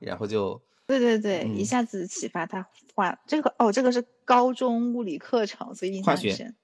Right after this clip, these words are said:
Speaker 1: 化学，化学。
Speaker 2: 哦，高中化学课程，对，对，对。
Speaker 1: 嗯。
Speaker 2: 好，狭义相对论好像是跟有梦有关的。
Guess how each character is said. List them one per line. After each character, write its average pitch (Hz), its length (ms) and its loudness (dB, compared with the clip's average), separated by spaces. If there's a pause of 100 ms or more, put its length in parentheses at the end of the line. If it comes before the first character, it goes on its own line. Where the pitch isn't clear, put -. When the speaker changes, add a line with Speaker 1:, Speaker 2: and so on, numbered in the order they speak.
(160)
Speaker 1:
化 123 160 -4
学， - 0 -
化 - 0 -
学。 - 240 -8 (340)
Speaker 2:
哦， 190 80 -2
高 254 160 2
中 240 140 0
化 262 140 2
学 180 160 -6
课 202 180 -4
程， - 240 -12
对， - 140 -16
对， - 100 -14
对。 - 220 -18
Speaker 1:
嗯。 113 240 -4 (1200)
Speaker 2:
好， 233 140 0 (160)
狭 240 240 -2
义 262 40 -2
相 320 200 -6
对 330 100 -4
论 311 160 0
好 202 160 -2
像 190 240 -4
是 196 140 -4
跟 202 180 -2
有 185 100 -2
梦 214 220 0
有 180 100 -2
关 110 220 -2
的。 85 100 -8